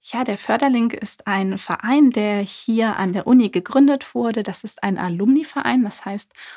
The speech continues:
unser Ziel ist es, sie, uns miteinander zu vernetzen, sprich die Lehrenden in der Linguistik, die Studierenden in der Linguistik, aber auch unsere Alumni und Interessierte miteinander zu vernetzen. Das machen wir zum Beispiel durch verschiedene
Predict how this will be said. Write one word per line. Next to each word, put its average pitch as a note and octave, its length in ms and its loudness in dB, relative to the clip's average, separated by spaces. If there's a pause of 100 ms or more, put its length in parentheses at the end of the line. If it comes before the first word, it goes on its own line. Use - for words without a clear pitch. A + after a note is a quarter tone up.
(160)
unser F#3 340 0
Ziel D4 320 0
ist - 200 -4
es, A3+ 280 -4 (120)
sie, G3 300 -4
uns G#3+ 340 2
miteinander G3 500 -2
zu - 140 -12
vernetzen, F#3+ 520 -4
sprich - 400 -6
die - 120 -10
Lehrenden A3+ 640 0
in G#3 120 -2
der G3+ 120 -2
Linguistik, F#3 600 -6
die F3+ 100 -10
Studierenden G#3 500 -2
in G3+ 80 -2
der F#3 80 -2
Linguistik, F#3 540 -6 (340)
aber G#3 260 2
auch G#3 140 4
unsere G3 400 -2
Alumni B3 540 4 (280)
und G#3 200 0
Interessierte G3+ 680 -4
miteinander F3+ 520 -2
zu - 140 -12
vernetzen. B3 520 -2
Das G#3+ 200 -10
machen F#3+ 260 -6
wir F#3 140 -6
zum F3+ 180 -6
Beispiel F#3 480 -8 (460)
durch F#3+ 240 -2
verschiedene F3 540 -4